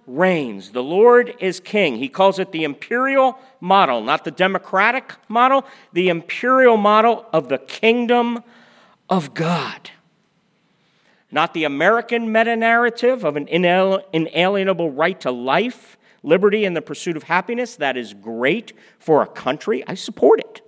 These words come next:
for a country. But it's not the biblical mandate. You don't find the Bible in an inalienable right to life when the Bible, when Jesus himself says,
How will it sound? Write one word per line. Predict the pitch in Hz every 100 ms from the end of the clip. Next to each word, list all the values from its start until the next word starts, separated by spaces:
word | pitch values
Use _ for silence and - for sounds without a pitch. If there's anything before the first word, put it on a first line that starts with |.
| _ _ _ _ _ _
for | - 160
a | 160
country. | 220 233 - 185 - _ -
But | 165
it's | -
not | 170 202 202
the | 147
biblical | - 247 202 220 143 - - - _ _ _ _ _ _ _ _ -
mandate. | 135 131 120
You | 127
don't | 208 262
find | - 233 254 262 226
the |
Bible | 180 214 240 202 170
in | 156
an | 160
inalienable | 147 156 160 208 233 220 208 190 190
right | 156 180 196 202 - - -
to | 165
life | 156 196 185 -
when | 151
the | 143
Bible, | 165 190 190 151 147
when | 139
Jesus | 117 170 262 208 156 -
himself | 135 - 233 226
says, | 151 139